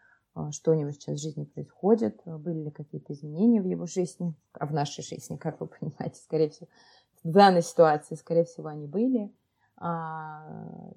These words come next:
какие изменения в его функционировании, да, опять же, сон, еда, и такие, ну, подобные вещи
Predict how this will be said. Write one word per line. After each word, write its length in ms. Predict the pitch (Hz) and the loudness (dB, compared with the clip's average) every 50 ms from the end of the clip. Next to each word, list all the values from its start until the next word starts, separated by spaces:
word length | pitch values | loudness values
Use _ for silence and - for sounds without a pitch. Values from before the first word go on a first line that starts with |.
| - _ | -18 _
какие 300 | - 165 147 - 190 190 | -14 -12 -4 0 0 0
изменения 480 | 175 156 175 170 175 180 185 180 170 160 | 2 0 0 0 2 2 2 2 0 0
в 60 | 156 156 | -2 -2
его 360 | 151 160 147 156 160 156 151 | -6 -6 -2 0 0 0 0
функционировании, 1040 | 151 - 170 160 - _ - 151 151 151 160 160 160 151 147 143 147 147 151 151 151 | -2 -6 -8 -8 -8 _ -12 -12 -10 -6 -4 -2 -2 -2 -4 -6 -8 -12 -10 -10 -10
да, 260 | 151 143 147 151 147 | -10 -10 -12 -12 -12
опять 320 | 147 - - 147 147 156 151 | -14 -14 -14 -12 -12 -12 -12
же, 120 | 151 147 | -14 -18
сон, 520 | 143 - - 160 156 151 151 151 151 147 | -18 -10 -6 -4 -4 -4 -4 -6 -10 -12
еда, 800 | 147 143 160 156 147 151 151 147 147 147 143 143 143 143 143 147 _ _ _ _ _ _ _ _ _ - | -10 -6 -6 -4 -4 -4 -4 -4 -4 -4 -6 -6 -8 -10 -12 -16 _ _ _ _ _ _ _ _ _ -12
и 40 | |
такие, 360 | 160 - 165 160 - - 156 - | -8 -8 -8 -6 -6 -8 -6 -4
ну, 180 | 165 170 156 | -4 -6 -6
подобные 540 | 143 - 151 147 151 147 143 147 147 143 143 | -6 -8 -6 -4 -4 -4 -4 -6 -14 -14 -14
вещи 400 | 147 147 147 147 - - - 160 | -16 -16 -16 -16 -18 -20 -20 -20